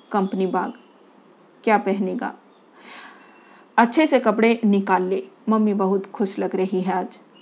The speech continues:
आजकल पहले की तरह उदास तो नहीं हो रहती। वह खुद तैयार हो गया, अब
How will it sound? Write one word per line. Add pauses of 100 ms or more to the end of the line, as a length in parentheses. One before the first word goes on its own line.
आजकल
पहले
की
तरह (100)
उदास
तो
नहीं
हो
रहती। (960)
वह
खुद (120)
तैयार
हो
गया, (240)
अब